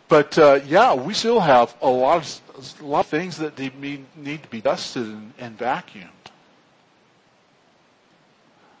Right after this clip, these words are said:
You know, Peter, when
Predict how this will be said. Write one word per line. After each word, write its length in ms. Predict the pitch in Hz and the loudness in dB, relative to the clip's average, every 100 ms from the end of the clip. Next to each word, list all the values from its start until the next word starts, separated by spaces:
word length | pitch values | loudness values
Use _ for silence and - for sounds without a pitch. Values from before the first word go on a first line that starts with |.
| _ _ | _ _
You 80 | |
know, 180 | 135 123 - _ _ _ _ _ _ _ _ _ _ - | -4 -4 -6 _ _ _ _ _ _ _ _ _ _ -18
Peter, 640 | - 180 165 113 95 92 _ _ | -12 -8 -6 -6 -8 -16 _ _
when 280 | 135 120 | -16 -16